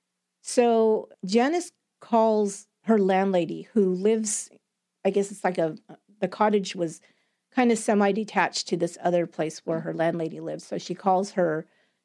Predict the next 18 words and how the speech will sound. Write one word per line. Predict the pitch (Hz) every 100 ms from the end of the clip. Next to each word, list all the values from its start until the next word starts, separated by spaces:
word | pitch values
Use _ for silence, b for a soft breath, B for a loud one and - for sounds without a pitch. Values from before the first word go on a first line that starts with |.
| _
to | 220
say, | 214 165 160
you | 156 180
know, | 190 143 170 _ _
"Have | 185 165
you | 165
seen | - 156 170
Janine?" | 220 214 254 294
She | 208
said, | - 170
"I | 247
have, | 339 190 - -
really | 220 320
haven't | 175 -
seen | 254
her | 247
since | - 156 151
Friday." | - 175 214 123 -